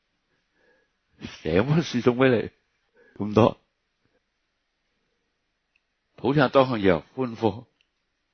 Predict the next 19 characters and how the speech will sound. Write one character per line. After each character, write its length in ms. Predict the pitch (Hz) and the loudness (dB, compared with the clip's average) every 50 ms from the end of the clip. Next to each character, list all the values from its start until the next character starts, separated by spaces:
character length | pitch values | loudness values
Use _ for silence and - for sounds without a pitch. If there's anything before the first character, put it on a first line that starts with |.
| _ _ _ _ _ _ _ _ _ _ _ _ _ _ - | _ _ _ _ _ _ _ _ _ _ _ _ _ _ -2
所 140 | - 175 | 2 2
以 20 | 170 | 4
係 280 | 160 135 110 110 - - - | 4 4 2 2 0 -2 -6
應 120 | 127 131 | -6 -6
該 60 | 123 117 | -6 -4
快 240 | - 104 82 82 | -2 0 0 0
樂 120 | 80 78 73 | 0 -2 -8
嘅 160 | - 85 82 | -8 -10 -10
回 100 | 76 71 | -8 -8
應 140 | 73 78 82 | -8 -8 -8
啊， 100 | 80 82 - _ _ _ _ _ _ | -10 -14 -16 _ _ _ _ _ _
即 120 | - 135 131 | -2 0 0
係 180 | 110 - - | 0 0 -4
喜 120 | - 98 107 | -2 0 0
樂 120 | 107 92 | 0 -2
方 200 | - - 110 104 | -4 -4 -6 -6
面 140 | 95 82 78 | -6 -10 -14
回 120 | 67 67 | -14 -10
應， 140 | 69 71 87 | -10 -10 -10